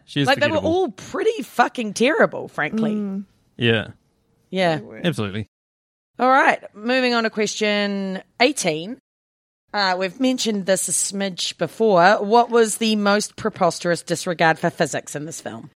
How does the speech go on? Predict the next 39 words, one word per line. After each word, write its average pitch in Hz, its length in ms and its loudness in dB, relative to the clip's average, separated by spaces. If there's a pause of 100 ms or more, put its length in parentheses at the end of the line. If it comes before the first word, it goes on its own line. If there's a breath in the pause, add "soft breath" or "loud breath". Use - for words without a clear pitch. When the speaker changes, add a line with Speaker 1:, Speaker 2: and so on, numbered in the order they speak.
(300)
Speaker 3:
It 302 160 4
was 311 280 4 (120)
probably 320 540 4
my 277 280 4
favourite 277 540 2
piece 254 260 0
of 226 160 -2
action 208 440 0
in 214 180 -2
the 214 140 0
entire 262 680 2
film, 147 540 -4
and 214 120 -4
I 196 80 0
loved 220 460 2
it. 139 320 -8
Speaker 1:
You 196 140 4
Speaker 3:
So - 80 2
Speaker 1:
do 202 140 6
love 185 160 4
a 170 60 6
bit 151 120 4
of 120 100 6
action. 104 260 0
Speaker 3:
So 277 100 6
it 262 260 2
was, 277 520 -2
yeah, 240 280 -2 (120)
it 254 160 0
was 269 360 2
preposterous, 240 760 0
but 240 180 2
it 214 80 -4
was 233 240 -2
awesome, 254 680 2 (260)
is 233 240 0
when 240 520 2 (160)
John's 240 540 2
car 220 520 4